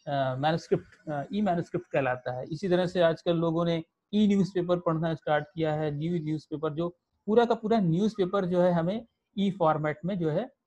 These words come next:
मिलता है हमारे mobile phone पर या हमारे laptop, desktop पर। ई कॉन्फ्रेंसिंग, conference proceeding,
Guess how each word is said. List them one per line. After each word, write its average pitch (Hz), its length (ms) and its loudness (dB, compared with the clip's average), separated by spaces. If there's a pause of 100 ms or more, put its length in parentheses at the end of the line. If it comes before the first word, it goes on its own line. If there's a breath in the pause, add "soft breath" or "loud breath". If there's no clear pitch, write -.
मिलता 147 320 2
है 156 140 0
हमारे 151 240 -2
mobile 139 400 0
phone 135 280 -4
पर 143 140 -4
या 156 160 -4
हमारे 139 220 -6
laptop, 131 440 -8
desktop 127 380 -8
पर। - 220 -20 (460)
ई 220 140 4
कॉन्फ्रेंसिंग, 180 600 0
conference 160 540 -2
proceeding, 123 540 -6